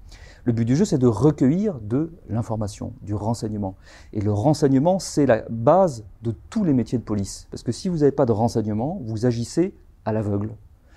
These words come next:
Si vous ne connaissez pas le quartier où vous intervenez, vous agissez à l'aveugle.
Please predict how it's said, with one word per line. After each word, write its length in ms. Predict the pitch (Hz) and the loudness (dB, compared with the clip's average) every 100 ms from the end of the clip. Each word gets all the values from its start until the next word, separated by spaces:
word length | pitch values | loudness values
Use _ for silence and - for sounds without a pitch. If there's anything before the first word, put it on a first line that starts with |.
| - | -20
Si 100 | - | -10
vous 120 | 117 110 | -4 -4
ne 40 | |
connaissez 400 | - 180 160 156 | 2 2 4 0
pas 140 | 143 | 2
le 80 | 143 | 2
quartier 340 | 127 110 - 135 | 2 -2 0 -2
où 60 | |
vous 100 | 113 | 0
intervenez, 480 | 113 113 104 107 156 | -2 0 0 0 -2
vous 140 | 156 | -4
agissez 280 | 117 101 - | -6 -6 -6
à 40 | 120 | -2
l'aveugle. 420 | 107 95 98 | 0 0 -2